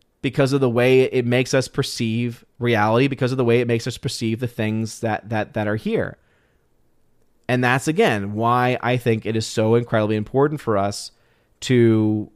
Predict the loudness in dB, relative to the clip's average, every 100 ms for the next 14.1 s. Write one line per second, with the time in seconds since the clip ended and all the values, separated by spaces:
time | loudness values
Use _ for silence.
0 | _ -16 -8 0 4 6 4 4 4 4
1 | 2 0 -2 0 0 -2 -6 -4 2 2
2 | 2 2 4 4 2 0 0 0 -2 _
3 | _ _ _ _ _ 0 2 4 2 0
4 | 0 -4 -4 -6 -8 _ _ _ _ _
5 | _ -4 0 4 6 6 2 -4 -14 -2
6 | 2 4 2 2 2 0 -2 -6 _ _
7 | _ _ _ _ _ _ _ -2 0 2
8 | 0 2 2 4 4 2 0 0 0 2
9 | 0 0 0 -2 -2 -4 -2 -2 -2 0
10 | 0 0 -4 -8 _ -8 -2 0 0 0
11 | -4 -6 -8 -12 -16 -18 _ _ _ _
12 | _ _ -10 -6 -4 -4 -6 -8 -14 _
13 | _ _ _ -4 -2 -2 -6 -6 -6 -6